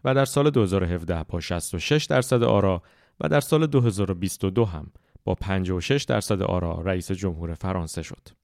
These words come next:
در انتخابات مجلس سال دو هزار و بیست و دو هم اختلافات عیان بین مکرون و ائتلاف نامزدهای چپگرا به رهبری ژان لوک ملانشون به مارین لوپن کمک کرد که به طور چشمگیر و فراتر از نظرسنجی‌ها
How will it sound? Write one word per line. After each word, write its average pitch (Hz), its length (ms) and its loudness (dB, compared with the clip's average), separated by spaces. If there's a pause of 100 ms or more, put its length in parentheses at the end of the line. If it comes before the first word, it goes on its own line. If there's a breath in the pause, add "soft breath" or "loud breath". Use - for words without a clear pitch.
(840 soft breath)
در 156 140 4
انتخابات 170 480 2
مجلس 143 640 2
سال 90 300 -2
دو 87 120 -2
هزار 85 240 -4
و - 20 -8
بیست 85 220 -8
و 87 40 -4
دو 82 120 -2
هم 78 220 -6
اختلافات 90 800 -2
عیان 117 440 4
بین 113 280 2
مکرون 87 540 -4
و 80 120 -4
ائتلاف 104 500 0
نامزدهای 101 640 0
چپگرا 87 500 -2
به 90 100 -2
رهبری 92 480 0
ژان 95 260 2
لوک 90 140 -2
ملانشون 98 500 0 (580 soft breath)
به 165 120 2
مارین 175 280 2
لوپن 151 280 0
کمک 98 340 -4
کرد 117 360 0 (380 soft breath)
که 151 80 2
به 143 100 8
طور 156 220 2
چشمگیر 143 960 -2
و 120 60 4
فراتر 117 540 4
از 104 180 0
نظرسنجی‌ها 98 960 0